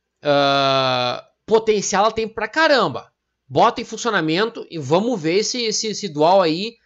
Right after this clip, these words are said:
causar um dano cabuloso, brother. No mais seria isso, cara. Então tá, muito obrigado por compartilhar essa tua build comigo, pra mim poder fazer essa análise. As pessoas que quiserem, só deixar ali no, no, no grupo do Facebook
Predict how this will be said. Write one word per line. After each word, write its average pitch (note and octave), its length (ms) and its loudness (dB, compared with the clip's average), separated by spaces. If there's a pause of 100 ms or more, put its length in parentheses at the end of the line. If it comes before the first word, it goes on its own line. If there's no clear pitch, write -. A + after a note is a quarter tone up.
(280)
causar F3+ 380 2
um A3+ 140 -4
dano G#3 340 0
cabuloso, F#3 1000 0
brother. G#2 320 -12 (260)
No F4 80 -8
mais E4 160 0
seria A#3 220 2
isso, B3+ 120 -6
cara. G#3 140 0
Então F#3 160 -8
tá, A3 280 0 (100)
muito A3 300 -2
obrigado G3+ 420 0
por G3+ 160 -2
compartilhar F3+ 720 -4 (240)
essa - 160 -8
tua F3 120 0
build F#3 300 -2
comigo, F3+ 380 -2
pra F3+ 120 -4
mim F#3+ 140 -6 (140)
poder F3 180 -6
fazer D#3+ 220 -4
essa G3 160 -4
análise. F#3+ 560 -2 (260)
As F#3+ 140 -4
pessoas C4 240 -6
que - 80 -20
quiserem, A#3 400 -2
só C4 160 -4
deixar B3+ 320 -4
ali A3+ 220 -2
no, G#3+ 240 0
no, F#3+ 240 -2
no E3+ 100 -4
grupo A3 200 -2
do A#3 80 -6
Facebook A#3 760 -2